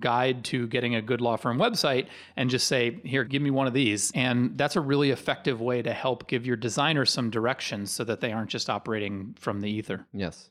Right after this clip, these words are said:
Speaker 2: Even better would be if you pick one or two of the winners to actually give them specific direction, since
Speaker 1: Yeah.
Speaker 2: the ten winners this year are not necessarily all like each other.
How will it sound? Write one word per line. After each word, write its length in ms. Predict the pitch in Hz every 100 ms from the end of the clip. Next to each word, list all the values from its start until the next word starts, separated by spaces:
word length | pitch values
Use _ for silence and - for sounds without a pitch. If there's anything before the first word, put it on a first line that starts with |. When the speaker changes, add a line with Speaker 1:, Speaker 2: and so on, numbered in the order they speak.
| -
Speaker 2:
Even 260 | 156 135
better 240 | 120 120 117
would 160 | 110
be 140 | 98 98
if 120 | -
you 220 | 98 92
pick 320 | - - -
one 220 | 104 107 104
or 180 | 101
two 240 | 98 113 101
of 140 | 92
the 80 | 98
winners 500 | 98 101 95 90 -
to 180 | - 107
actually 260 | 95 - 95
give 180 | 95 90
them 140 | 92
specific 600 | 87 - 92 120 - 101
direction, 460 | - 98 90 - 90
since 240 | - 110
Speaker 1:
Yeah. 40 | 95
Speaker 2:
the 120 | 107
ten 240 | - 117
winners 260 | 110 104 101
this 240 | 107 92
year 240 | 98 98 90 - - -
are 100 | 110
not 180 | 98
necessarily 640 | 98 98 101 107 98 95 90
all 220 | 95 95
like 340 | 95 92 -
each 160 | 92 -
other. 320 | 104 90 85